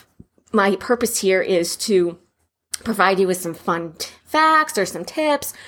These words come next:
or some ob-, uh, observations to kind of just kick off your own thought process.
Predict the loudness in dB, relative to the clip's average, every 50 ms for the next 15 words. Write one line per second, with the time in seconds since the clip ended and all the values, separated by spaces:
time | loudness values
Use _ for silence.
0 | -20 -20 -20 -16 -8 -4 -4 -4 -2 -2 -4 0 0 2 2 2 0 -2 -6 -8
1 | _ -4 -2 0 2 2 2 0 0 0 2 2 2 2 0 2 2 2 0 0
2 | 0 -2 0 0 0 0 0 -2 -6 -6 -4 -4 -4 -2 -2 -2 -2 -2 -4 -4
3 | -6 -16 _ -20 -20 -20 -20 -20 -20 _ _ -4 -4 -2 0 2 2 2 2 2
4 | 2 4 4 4 4 2 0 0 0 0 0 0 -2 -4 -4 -4 -4 -8 -8 -10
5 | -10 -12 -16